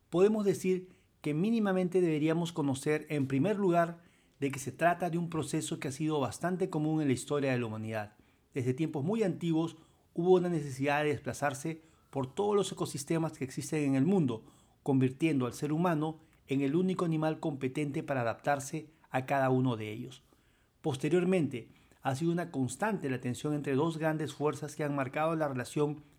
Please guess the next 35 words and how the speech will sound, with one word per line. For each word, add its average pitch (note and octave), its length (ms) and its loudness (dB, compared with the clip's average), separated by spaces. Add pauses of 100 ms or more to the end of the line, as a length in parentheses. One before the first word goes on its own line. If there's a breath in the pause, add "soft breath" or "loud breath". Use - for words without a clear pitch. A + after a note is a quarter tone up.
(100)
entre C3+ 240 0
los A#2+ 160 -4
seres C3+ 260 -2
humanos, B2 460 -2 (400 soft breath)
una E3 240 2
tendencia D3 480 0
que C#3+ 80 -4
los C3 160 -4
impulsa C3+ 400 -6
a B2 40 -4
agruparse B2+ 600 0
en A2+ 100 -4
grandes C#3 280 0
sociedades F3+ 720 2
con C#3 160 0
un E3 120 2
enorme G3+ 340 0
desplazamiento C#3+ 540 -2
geográfico D3 720 2 (200 loud breath)
y C3+ 100 4
otra F#3 240 4
que E3+ 80 -4
los D3+ 180 -2
ha D#3+ 60 -2
llevado D#3 460 4
a C#3 60 -2
fragmentarse B2+ 720 -2
en D3 80 -2
sociedades B2+ 560 -2
más D3 200 -2
pequeñas C3+ 640 0 (360 soft breath)
y C#3 80 0
en C3+ 60 4
algunos C3 360 2
casos C3+ 480 0